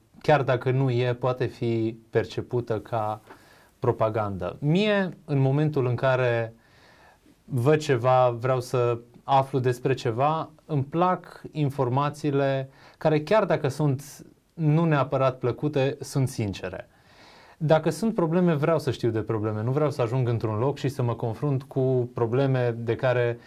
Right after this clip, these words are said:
nu am auzit. Și cred că poate o deschidere în acest sens, în, pe partea de comunicare, ar fi foarte binevenită. Și ar arăta faptul că încercăm să ne dezvoltăm, să creștem și să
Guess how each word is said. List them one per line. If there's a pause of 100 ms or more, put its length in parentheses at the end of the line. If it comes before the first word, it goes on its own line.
(180)
nu
am
auzit. (440)
Și (760)
cred
că
poate (1080)
o
deschidere
în
acest
sens, (400)
în,
pe
partea
de
comunicare,
ar
fi (100)
foarte
binevenită. (1120)
Și
ar
arăta
faptul
că (180)
încercăm
să
ne
dezvoltăm,
să
creștem
și
să